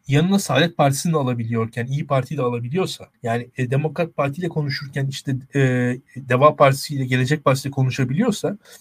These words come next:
H D P ile de temas kurabiliyorsa, bir şekilde H D P'lerin oyuna da talipse, çok güzel. Bunların hepsi çok iyi. Türkiye'deki sokak hareketlerini de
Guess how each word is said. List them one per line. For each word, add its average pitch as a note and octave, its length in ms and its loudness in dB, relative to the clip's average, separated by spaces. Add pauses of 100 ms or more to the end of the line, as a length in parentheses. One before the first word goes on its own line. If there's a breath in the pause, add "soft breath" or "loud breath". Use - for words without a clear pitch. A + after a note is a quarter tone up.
H C#3 220 4
D D3 120 4
P G3 120 8
ile F#3+ 160 8
de D3 140 4
temas C#3+ 280 2
kurabiliyorsa, B2+ 640 -2
bir C3 60 -6
şekilde A#2+ 280 -8
H B2 120 0
D C3+ 120 2
P'lerin C#3 220 2
oyuna C#3+ 300 4
da B2 200 2 (140)
talipse, C3+ 640 0
çok - 200 -14
güzel. B2 280 2 (120)
Bunların B2+ 180 0
hepsi C#3+ 140 -2
çok - 260 -8
iyi. - 140 -8 (140)
Türkiye'deki E3+ 520 0
sokak F#3+ 360 -4
hareketlerini E3+ 680 4
de E3 180 4